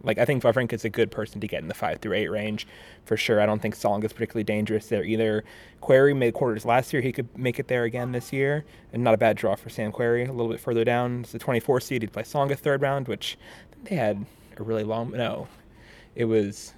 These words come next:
Tsonga and Isner had a really long match here, and Querrey and Cilic. Uh, the Americans play long here. Um, yeah,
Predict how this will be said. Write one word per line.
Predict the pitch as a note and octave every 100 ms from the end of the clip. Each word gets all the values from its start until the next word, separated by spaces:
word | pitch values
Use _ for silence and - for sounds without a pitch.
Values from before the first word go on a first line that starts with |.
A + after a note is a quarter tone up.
| -
Tsonga | - A#2+ A2
and | G2
Isner | G2 A2 - -
had |
a | G#2
really | G#2 -
long | D2+
match | D2+ - -
here, | - - - - - - - -
and | -
Querrey | A2+ G#2+ E2
and | C#2+
Cilic. | - D#2+ - -
Uh, | A#2+ F#2
the | B2+
Americans | C3+ A2+ -
play | - C2
long | D2 -
here. | - - - - -
Um, | C3 B2+ B2 A#2+ A2+ - - - - - -
yeah, | - G3